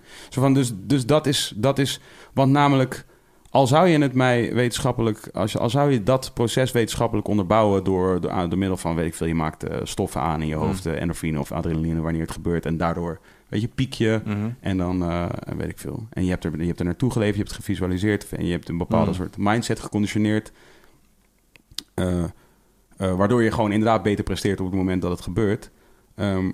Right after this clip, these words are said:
Speaker 1: eh, dat neemt voor mij nog steeds de magie niet weg
Speaker 2: Hmm.
Speaker 1: van dat moment.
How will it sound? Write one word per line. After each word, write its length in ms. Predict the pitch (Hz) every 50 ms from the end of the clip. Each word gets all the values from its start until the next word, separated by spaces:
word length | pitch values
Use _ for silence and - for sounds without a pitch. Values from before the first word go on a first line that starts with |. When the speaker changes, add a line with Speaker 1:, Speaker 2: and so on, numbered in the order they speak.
| - -
Speaker 1:
eh, 340 | 98 98 92 92 92 95 95 - - _ _ _ _ _ _
dat 160 | - 127 135
neemt 220 | 127 131 127 113 -
voor 80 | -
mij 180 | 123 131 139 139
nog 120 | 123 120
steeds 260 | - - 127 127 101 98
de 120 | 110 107
magie 380 | 104 104 98 - - 165 139 117
niet 340 | 110 101 92 - - - _ _ _ _ _
weg 260 | - 98 95 85 113
Speaker 2:
Hmm. 200 | 110 104 92 82 -
Speaker 1:
van 220 | - - 101 90 90
dat 160 | 87 85 -
moment. 400 | 87 87 85 78 69 65 -